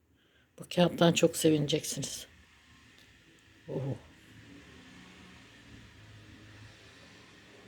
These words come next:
Karışık karışık bir işler başaracaksınız. Devlet dairesinde.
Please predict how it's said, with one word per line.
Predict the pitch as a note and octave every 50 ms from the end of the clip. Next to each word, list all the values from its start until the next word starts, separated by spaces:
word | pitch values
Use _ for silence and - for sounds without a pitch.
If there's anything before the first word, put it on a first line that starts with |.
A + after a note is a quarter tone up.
| - - - - - - -
Karışık | - - A3+ A3+ - - D#4+ - -
karışık | C4+ B3+ A#3+ A#3+ D4 C#4+ -
bir | B3 B3
işler | A#3+ A3+ - C4 B3 A#3
başaracaksınız. | F3+ D#3+ D#3 - F3 D#3 D3 - E3 E3 E3 - - D3+ D#3+ D#3 - - - - _ _ _ - - _ _ _ _ _ _ _ _ _ _ _ _ _ _ _ _ _ _ _ _ _ _ _ - -
Devlet | F#3 G3 F#3+ F#3+ F#3 -
dairesinde. | - E3+ D#3 D3+ D3+ D3+ D3 C#3 - - D3+ D3 C#3+ C#3 C3+